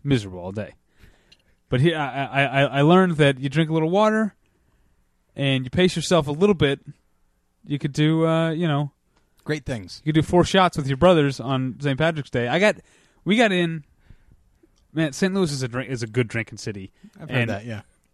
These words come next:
Speaker 1: people like my family, including my mom, just good Catholics, are good drinking people. My mom picked me and my girlfriend up from the airport.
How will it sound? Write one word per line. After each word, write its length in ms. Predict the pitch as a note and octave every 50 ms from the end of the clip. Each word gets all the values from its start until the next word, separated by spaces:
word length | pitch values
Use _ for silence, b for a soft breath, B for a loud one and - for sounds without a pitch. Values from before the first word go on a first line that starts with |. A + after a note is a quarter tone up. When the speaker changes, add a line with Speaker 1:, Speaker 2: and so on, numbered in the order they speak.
| _ _ _ _ _ _ - - C#3+
Speaker 1:
people 420 | - F3+ D#3+ E3+ E3+ E3 D#3 B2+
like 260 | C3 D3 C#3+ C#3 -
my 140 | C#3+ C3+ C#3
family, 340 | C3+ C#3+ B2+ A#2+ A#2 A#2 A#2+
including 240 | B2 - - B2 C3
my 80 | C3+
mom, 340 | C3+ C3+ A#2+ A2 A2 A#2 A#2+ -
just 160 | - - - _ _ _ - - C#3
good 260 | C3+ C3+ C#3+ C#3+ - _ _ _ _ _ _ - -
Catholics, 560 | - D3+ B2+ A#2+ A#2 B2+ B2 - - - - b b b b b b -
are 60 | A#2+
good 200 | A#2+ C#3+ D3 C3
drinking 320 | B2 C#3 C#3 A#2 C3 A#2
people. 360 | - - A#2+ - - - - _ b b b b b b b b b b b b b _ _ _ -
My 120 | - C#3
mom 160 | F3 F#3 F#3
picked 220 | - - F3+ - -
me 100 | E3+ D#3+
and 60 | D#3+
my 80 | D#3 D3
girlfriend 340 | C#3+ D3 C#3 - C#3+ C3+ C3
up 100 | B2+ -
from 120 | C#3 B2+
the 100 | B2 A#2+
airport. 400 | A2+ A2 - - A2 G#2 G#2 -